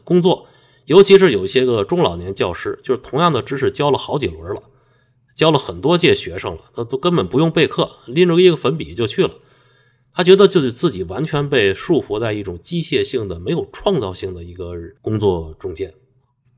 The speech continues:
那么斯金纳呢，也希望就是干脆以后学生们每个人抱着一个机器去学，把老师解放出来。但是斯金纳当时啊，就是他提出了这个程序教学的软件，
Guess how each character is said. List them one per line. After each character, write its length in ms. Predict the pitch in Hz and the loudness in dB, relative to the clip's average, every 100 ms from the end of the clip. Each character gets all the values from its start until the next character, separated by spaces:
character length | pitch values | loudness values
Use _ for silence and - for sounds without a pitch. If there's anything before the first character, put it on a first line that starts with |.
| _ _ _ | _ _ _
那 80 | 123 | -4
么 60 | 123 | -2
斯 180 | - | 0
金 140 | 151 170 | 2 6
纳 140 | 165 | 6
呢， 120 | 110 | 6
也 80 | 92 | 2
希 200 | 90 127 | 0 0
望 200 | 127 - - | 0 -2 -8
就 120 | 104 | -10
是 200 | 98 95 _ _ _ | -10 -12 _ _ _
干 160 | 147 170 | 0 2
脆 140 | 165 | 2
以 120 | 87 | 0
后 160 | - 135 | -2 -2
学 220 | - 104 | -2 -4
生 100 | - | -4
们 100 | 92 85 | -6 -8
每 180 | 92 85 | -12 -4
个 80 | 101 | -2
人 140 | 131 | 0
抱 180 | 156 117 | 0 0
着 80 | 95 | 2
一 60 | |
个 80 | 123 | 0
机 140 | 127 170 | -2 -6
器 280 | - - _ | -8 -14 _
去 140 | - - | -18 -16
学， 340 | - 85 - _ _ _ _ | -14 -16 -20 _ _ _ _
把 120 | 113 | -2
老 120 | 117 - | -2 0
师 180 | 113 117 | -4 -6
解 180 | - - | -10 -6
放 220 | 147 98 | -6 -6
出 140 | - | -14
来。 60 | - _ _ _ _ _ _ _ _ _ - | -20 _ _ _ _ _ _ _ _ _ 0
但 100 | 165 | 2
是 80 | 156 | 4
斯 160 | 214 | 2
金 140 | 208 233 | 4 6
纳 160 | 185 | 6
当 200 | - 123 | 4 2
时 180 | 120 92 | 0 -2
啊， 200 | 101 85 | -2 -2
就 100 | - | -8
是 140 | 104 104 | -6 -6
他 260 | - 143 | 0 0
提 340 | 139 - - 135 | 0 -4 -4 0
出 140 | 185 | 2
了 100 | 165 | 2
这 180 | 117 147 | 4 4
个 480 | 120 104 98 95 95 - _ _ _ | 4 4 2 0 -4 -12 _ _ _
程 300 | - 117 165 | -8 0 2
序 240 | 170 131 | 2 0
教 300 | 104 156 113 | 0 2 2
学 240 | 95 - 104 | 0 -2 -2
的 380 | 110 95 90 - _ - | 0 -2 -4 -10 _ -6
软 280 | 95 78 | -6 -6
件， 240 | 80 185 | -4 -2